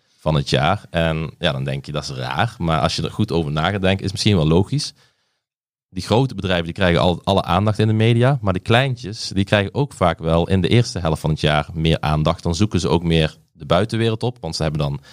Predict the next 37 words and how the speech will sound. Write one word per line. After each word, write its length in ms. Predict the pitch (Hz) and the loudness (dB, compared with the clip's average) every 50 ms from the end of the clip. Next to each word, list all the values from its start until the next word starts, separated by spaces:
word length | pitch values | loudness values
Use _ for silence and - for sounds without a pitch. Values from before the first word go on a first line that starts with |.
| - - - - _ _ | -20 -20 -20 -20 _ _
de 100 | - 80 | -2 0
jaarcijfers. 680 | 76 73 76 85 90 - - - 85 90 90 95 - | 2 2 2 0 -2 0 2 2 4 4 2 0 -2
Nou, 100 | - 80 | -6 -6
die 100 | 67 69 | -6 -6
zijn 120 | - 64 65 | -6 -8 -8
altijd 200 | - - - 76 | -8 -6 -6 -6
heel 80 | 69 | -4
belangrijk. 480 | 69 71 82 95 104 101 104 107 - - _ _ _ _ _ | 0 2 2 4 4 4 2 0 -2 -6 _ _ _ _ _
Ze 140 | - - 87 | -6 -2 0
hebben 200 | 87 85 82 80 | 0 0 -2 -6
de 80 | 82 | -12
vergadering 540 | 73 - 78 92 82 85 82 78 76 76 - | -10 -4 -2 0 0 0 -2 -4 -6 -8 -8
van 140 | - - - | -8 -4 0
aandeelhouders. 720 | 78 90 104 113 104 98 98 101 101 101 110 113 - - _ _ _ _ _ | 2 2 4 4 4 4 4 4 2 2 -2 -4 -6 -10 _ _ _ _ _
Dus 120 | - 92 92 | -4 0 0
op 160 | 92 95 - | 0 0 0
die 120 | 107 101 | -2 0
eerste 300 | - 101 123 131 127 - | 2 4 2 2 2 0
zes 200 | 95 104 104 - | -2 -2 -2 0
maanden 300 | 101 104 101 95 90 - | 0 0 0 0 0 -2
is 100 | 113 123 | -2 -2
er 80 | 92 92 | -2 -2
meer 200 | 104 120 117 - | -2 -2 -2 0
aandacht 360 | - 107 104 95 90 - - | 0 0 0 0 -4 -4 -4
ook 120 | 90 95 - | -6 -6 -6
voor 80 | - | -6
de 60 | 78 - | -6 -2
kleintjes. 440 | - 95 95 107 117 117 - 110 | 2 4 4 4 4 2 0 -2
En 120 | - 90 90 | -2 0 2
daardoor 360 | 90 95 98 101 95 98 85 | 4 4 4 2 0 -2 -4
doen 200 | 87 98 101 98 | 0 2 2 2
ze 80 | 87 90 | 2 0
het 120 | 78 - | -2 -2
ook 180 | 80 85 76 71 | -2 -2 0 2
beter. 460 | 82 90 90 80 - - - - - _ _ _ _ _ _ _ _ _ | 0 0 0 0 -6 -12 -18 -18 -20 _ _ _ _ _ _ _ _ _
Dat, 280 | - 82 82 - - 85 | -4 -4 -4 -2 0 2
eh, 80 | 82 | 4